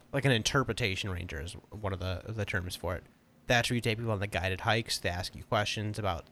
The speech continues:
the park. You answer those questions. You do, like, overnight camping with them, things like that. Essentially, like, a, I don't wanna go into the protection portion of the rangers to be a protection ranger,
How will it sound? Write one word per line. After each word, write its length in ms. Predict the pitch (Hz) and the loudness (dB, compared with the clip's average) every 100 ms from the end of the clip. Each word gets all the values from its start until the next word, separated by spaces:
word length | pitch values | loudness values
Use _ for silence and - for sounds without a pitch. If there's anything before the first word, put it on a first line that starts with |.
| _ | _
the 80 | - | -6
park. 380 | - 104 104 - | 0 2 0 -4
You 100 | 92 | -4
answer 240 | 92 107 | -4 -2
those 180 | 92 87 | -4 -2
questions. 560 | 101 98 - 95 92 - | -2 -2 -4 -4 -6 -8
You 220 | 92 85 - _ _ _ _ _ - | -10 -10 -16 _ _ _ _ _ -2
do, 100 | 117 | 0
like, 240 | 101 - | 0 -2
overnight 380 | 107 110 95 - | -4 -2 -4 -4
camping 420 | - 104 107 107 | -2 -2 0 0
with 140 | 107 | 0
them, 340 | - 101 98 92 - - | 2 2 2 -4 -10 0
things 200 | 143 135 | 4 4
like 160 | 117 | 2
that. 220 | - - - - _ _ | 0 -4 -8 -20 _ _
Essentially, 380 | 110 143 123 127 | -4 0 0 2
like, 200 | 113 107 | 0 2
a, 200 | 98 98 - _ - - - | 2 0 -4 _ -20 -18 -6
I 100 | - | 0
don't 200 | 131 147 | 6 8
wanna 160 | 170 175 | 8 6
go 120 | 143 | 6
into 80 | 143 | 6
the 100 | 131 | 6
protection 560 | 131 - 127 104 113 104 | 2 2 2 2 0 -2
portion 520 | - 104 - 104 98 | 0 0 0 -2 -4
of 520 | - 98 92 85 - - _ _ _ _ _ _ _ - | 0 0 0 -4 -12 -20 _ _ _ _ _ _ _ 0
the 120 | 127 | 2
rangers 360 | 107 101 101 - | 2 2 0 -2
to 60 | |
be 100 | 107 | -2
a 60 | 101 | 0
protection 400 | - 110 - 98 | 0 -2 -2 -4
ranger, 420 | 90 87 85 | -4 -4 -6